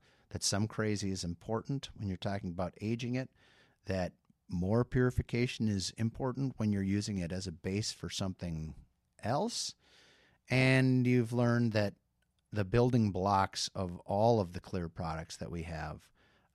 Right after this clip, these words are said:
um, uh, come from that neutral. Um,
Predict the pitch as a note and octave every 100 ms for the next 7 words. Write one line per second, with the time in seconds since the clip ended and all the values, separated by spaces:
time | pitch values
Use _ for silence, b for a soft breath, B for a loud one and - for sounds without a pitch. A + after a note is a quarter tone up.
0 | - D#2+ D#2 D2+ D#2 _ _ _ _ _
1 | _ _ _ - C#2+ E2+ - A#2+ A#2+ -
2 | F#2 F2 E2 - F#2+ G2+ - - D2+ _
3 | F2+ E2+ D#2+ D#2+